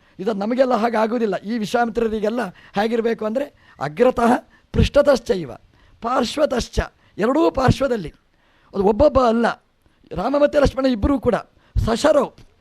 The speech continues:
ಬಾಣ ಹಿಡ್ಕೊಂಡೇ ಇರಬೇಕು. ಕಿವಿಗೆ ತ-, ಹಗ್ಗ ಕಟ್ಟಿ ಜೋಡಿಸಿ ತಯಾರಾಗಿರ್ಬೇಕು.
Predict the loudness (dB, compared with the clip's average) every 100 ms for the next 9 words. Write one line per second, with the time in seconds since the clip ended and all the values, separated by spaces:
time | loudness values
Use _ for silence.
0 | _ -4 0 4 4 4 2 0 0 -2
1 | -4 -10 _ _ _ _ _ -6 -4 -4
2 | -8 -12 -12 -4 -4 -2 -4 -6 -8 0
3 | 0 0 -6 -10 -6 -4 -2 2 2 2
4 | -2 -4 -8 -10